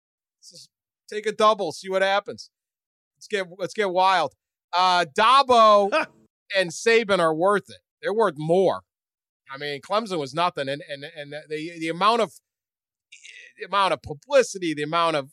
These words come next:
Speaker 1: of, of, uh, applicants, all the stuff that goes on at Clemson and Alabama 'cause of these two.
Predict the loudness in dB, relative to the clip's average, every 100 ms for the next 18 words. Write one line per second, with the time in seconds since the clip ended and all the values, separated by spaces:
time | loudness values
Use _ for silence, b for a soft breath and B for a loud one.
0 | -12 -12 -12 _ _ -14 -12 -12 -14 -18
1 | -10 -2 -2 -2 -6 -8 -10 -6 2 2
2 | 2 0 0 -2 -4 -10 -6 -2 -2 -4
3 | -6 -8 -6 -8 -4 -4 -2 -4 -4 -8
4 | -12 -12 -10 -10 -12 -14 -16